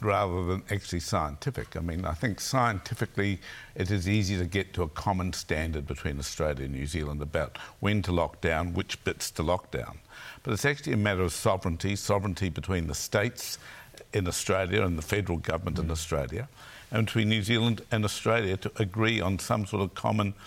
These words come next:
Speaker 1: oversight mechanism and decision-making
Speaker 2: But could,
Speaker 1: mechanism.
Speaker 2: could we not, could we not make our own standard, though,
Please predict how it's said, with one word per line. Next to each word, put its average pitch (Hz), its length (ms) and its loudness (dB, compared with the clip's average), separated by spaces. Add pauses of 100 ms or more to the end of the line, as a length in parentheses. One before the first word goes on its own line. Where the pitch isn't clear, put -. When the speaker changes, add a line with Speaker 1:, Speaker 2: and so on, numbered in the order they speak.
(240)
Speaker 1:
oversight 117 560 2
mechanism 104 560 2
and 104 80 2
decision-making 117 680 0
Speaker 2:
But 160 100 0
could, - 160 -4
Speaker 1:
mechanism. - 120 -4 (100)
Speaker 2:
could 156 40 -4
we 170 100 0
not, 170 240 -2
could 135 140 2
we 151 140 0
not 135 160 2
make 123 240 2
our 117 140 4
own 117 140 2
standard, 120 400 -2
though, 160 180 -4